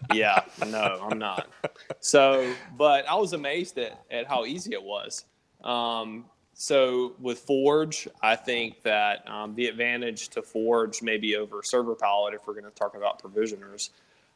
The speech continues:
Speaker 2: I, I'm not really the hugest fan of the way that Server Pilot provisions. I think what they do is they take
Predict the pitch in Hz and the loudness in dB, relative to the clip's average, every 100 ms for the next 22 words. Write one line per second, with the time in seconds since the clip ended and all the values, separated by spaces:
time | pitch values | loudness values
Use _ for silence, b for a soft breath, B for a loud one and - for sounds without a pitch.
0 | - - - 143 165 160 143 156 143 127 | -6 -2 4 8 8 8 6 4 4 -2
1 | 127 117 - 135 131 127 117 113 120 120 | -6 -6 -2 0 0 -2 -2 -2 -2 -2
2 | 113 113 110 101 - 107 110 123 117 104 | 0 0 0 -4 -6 -6 -4 -2 0 -2
3 | 110 98 104 107 135 120 110 123 113 113 | -6 -6 -6 -6 -6 -4 -4 -6 -10 -8
4 | 117 107 113 113 110 107 104 - 107 104 | -6 -6 -6 -6 -8 -8 -10 -2 0 0
5 | 104 - | -2 -10